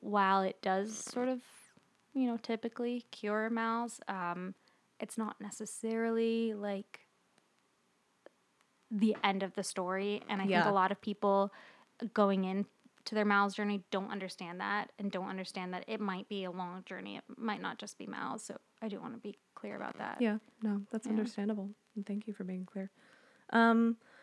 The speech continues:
Speaker 2: yeah,
Speaker 1: That's it.
Speaker 2: so
Speaker 1: <laughs>
Speaker 2: what?
Speaker 1: Oh, I said that's, okay, now that's it.
Speaker 2: That's it.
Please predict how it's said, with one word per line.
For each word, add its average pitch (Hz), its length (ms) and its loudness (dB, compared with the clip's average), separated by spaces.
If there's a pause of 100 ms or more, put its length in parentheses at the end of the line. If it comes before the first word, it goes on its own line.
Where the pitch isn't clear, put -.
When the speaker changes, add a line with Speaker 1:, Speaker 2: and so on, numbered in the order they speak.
(380)
Speaker 2:
yeah, 320 120 6
Speaker 1:
That's 262 160 4
it. - 40 -2
Speaker 2:
so 226 380 6
Speaker 1:
<laughs> - 340 0
Speaker 2:
what? 214 300 8 (260)
Speaker 1:
Oh, 277 60 10
I 240 40 4
said 254 200 2
that's, 330 300 2
okay, 196 200 0
now 208 160 2
that's 233 300 4
it. 302 60 6
Speaker 2:
That's 311 320 12
it. 208 60 10